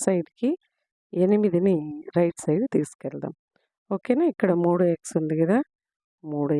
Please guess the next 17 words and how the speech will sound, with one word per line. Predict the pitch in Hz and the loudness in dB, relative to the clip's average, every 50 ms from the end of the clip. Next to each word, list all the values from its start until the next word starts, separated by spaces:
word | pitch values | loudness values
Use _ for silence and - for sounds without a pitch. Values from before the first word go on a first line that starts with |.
| 151 180 240 | 2 2 2
ఎక్స్. | 294 - - - - - - _ _ _ _ _ _ _ _ _ _ _ _ _ _ - 196 196 196 | 2 0 -4 -14 -14 -14 -16 _ _ _ _ _ _ _ _ _ _ _ _ _ _ -4 0 2 4
ఈ | 196 196 196 202 - - _ _ _ _ _ _ _ - | 4 4 4 4 2 0 _ _ _ _ _ _ _ 0
ప్లస్ | 220 226 240 - - - - - 285 - 208 196 | 0 0 0 0 -4 -4 0 0 2 2 2 2
ఐదు | 190 190 208 202 185 170 | 2 4 4 4 2 2
ఎక్స్ | - - - - - 214 220 226 453 - _ _ _ _ _ _ _ _ - 175 170 | 0 -4 -6 -2 0 2 2 2 0 -2 _ _ _ _ _ _ _ _ -4 -2 0
ఎడమ | 175 175 202 202 - 185 | 2 2 2 2 0 0
పక్క | 175 - - 185 170 | -2 0 0 -2 -2
వస్తే | - - - - 240 302 370 - _ _ _ - 165 156 | -2 -2 -2 0 0 0 0 -4 _ _ _ -12 -8 -6
మైనస్ | 156 156 156 156 160 180 226 302 - - - - - - - 151 151 | -2 -2 0 2 2 2 2 0 -2 -4 -8 -10 -8 -6 -4 -2 -2
ఐదు | 147 147 156 151 147 | 0 0 0 0 0
ఎక్స్ | - - - - 151 | -2 -6 -4 -2 -2
అవుతుంది. | 147 - - - 156 156 156 180 226 302 381 _ _ _ _ _ _ _ _ _ _ _ _ _ _ _ - - - 214 | -2 -2 -2 -4 -4 -2 0 2 2 2 0 _ _ _ _ _ _ _ _ _ _ _ _ _ _ _ -2 0 0 2
ఇటువైపు | 196 - 202 220 226 214 - - 254 320 392 - _ _ _ _ - 170 | 2 4 2 4 2 2 2 2 2 2 2 0 _ _ _ _ -4 0
మైనస్ | 170 175 175 180 190 202 226 254 - - - - - _ _ _ - 165 165 | 2 2 2 4 4 2 2 0 -2 -6 -12 -14 -18 _ _ _ -8 -4 -2
నలభై | 160 156 165 170 180 175 170 156 147 | 0 2 2 2 2 2 2 0 -4
ఉంది | - - - - _ _ _ _ _ _ _ _ _ _ _ _ _ _ _ _ - 175 | -6 -8 -10 -10 _ _ _ _ _ _ _ _ _ _ _ _ _ _ _ _ -4 -2
కదా, | 165 190 254 | 0 2 2